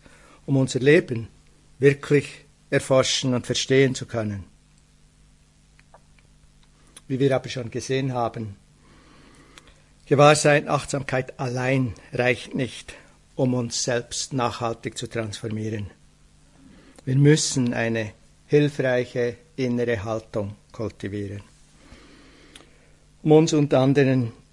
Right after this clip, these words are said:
auf weise und auf liebevolle Art begegnen zu können. Es ist die innere Haltung der, ich nenne sie mal,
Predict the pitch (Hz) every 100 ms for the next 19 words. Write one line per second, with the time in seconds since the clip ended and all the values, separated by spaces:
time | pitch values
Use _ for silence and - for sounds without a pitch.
0 | _ - 110 - - _ _ - 127 131
1 | 127 127 104 - _ _ 127 113 110 107
2 | 110 - - - 131 151 127 123 113 107
3 | 101 - - 107 104 - - - _ -
4 | 120 135 139 127 - 117 123 110 101 92
5 | - - - - _ _ _ _ _ _
6 | _ _ _ _ _ _ _ _ - -
7 | - - - 156 - 156 160 151 147 127
8 | 127 127 - 127 123 127 123 110 - _
9 | _ _ _ _ _ _ - 131 120 131
10 | 120 120 120